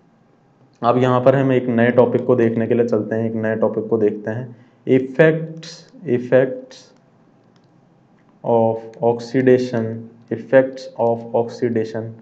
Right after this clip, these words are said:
on everyday, on everyday life। ऑक्सीडेशन का इफेक्ट्स क्या क्या होते हैं अपनी डेली लाइफ पे या फिर अपनी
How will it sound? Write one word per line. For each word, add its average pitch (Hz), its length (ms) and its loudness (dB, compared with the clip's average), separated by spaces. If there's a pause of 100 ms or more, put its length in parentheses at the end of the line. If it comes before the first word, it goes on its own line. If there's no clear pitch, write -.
(440)
on 113 340 0 (720)
everyday, 110 640 0 (720)
on 110 240 -6 (240)
everyday 110 480 0 (720)
life। 101 360 -2 (560)
ऑक्सीडेशन 135 760 2
का 127 460 -2 (220)
इफेक्ट्स 127 440 -2
क्या 127 180 2
क्या 127 140 2
होते 123 260 0
हैं 123 60 -2
अपनी 120 260 -4
डेली 117 300 0
लाइफ 110 420 -2
पे 120 80 -2
या 120 140 -2
फिर 120 180 -4
अपनी 117 440 -6